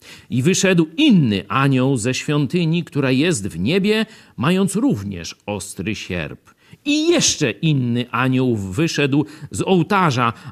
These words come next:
a ten miał władzę nad ogniem.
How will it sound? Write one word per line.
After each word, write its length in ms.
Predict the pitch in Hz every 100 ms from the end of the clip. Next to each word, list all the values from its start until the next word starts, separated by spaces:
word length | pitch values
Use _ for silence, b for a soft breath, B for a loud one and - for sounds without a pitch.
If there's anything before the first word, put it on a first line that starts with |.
| -
a 120 | -
ten 340 | 151 196 202
miał 220 | 160 202
władzę 680 | 143 87 101 180 156 196 190 175 - -
nad 200 | 131 185
ogniem. 800 | 220 135 82 87 80 78 78